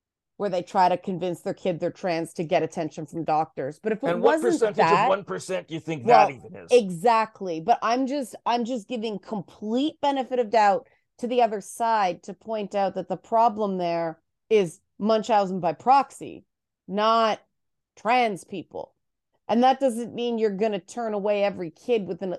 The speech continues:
Speaker 1: with a legit medical condition because of a relative, like, tiny, tiny few people who make their kids sick to get attention from doctors.
Speaker 2: And they
Speaker 1: Like,
Speaker 2: do
Speaker 1: that's
Speaker 2: that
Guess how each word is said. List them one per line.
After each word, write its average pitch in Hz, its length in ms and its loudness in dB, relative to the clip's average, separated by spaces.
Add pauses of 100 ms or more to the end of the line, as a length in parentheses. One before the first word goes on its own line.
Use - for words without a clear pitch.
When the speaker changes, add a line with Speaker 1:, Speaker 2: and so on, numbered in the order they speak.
(100)
Speaker 1:
with 202 180 -6
a 170 380 2 (540)
legit 202 880 2
medical 202 520 0
condition 156 800 -8
because 202 340 -2
of 190 120 0
a 165 240 2 (340)
relative, 214 760 4
like, 170 160 -6 (100)
tiny, 220 560 -4
tiny 233 460 -4
few 247 280 -6
people 196 640 0 (220)
who 247 100 2
make 240 320 0
their 220 140 -2
kids 196 320 -8
sick - 340 -6
to 233 80 -4
get 208 140 0
attention 185 400 -6
from 170 180 -8
doctors. - 680 -2 (920)
Speaker 2:
And 180 180 -2
they 202 120 6
Speaker 1:
Like, 202 80 2
Speaker 2:
do 214 100 -2
Speaker 1:
that's 170 260 4
Speaker 2:
that - 60 -20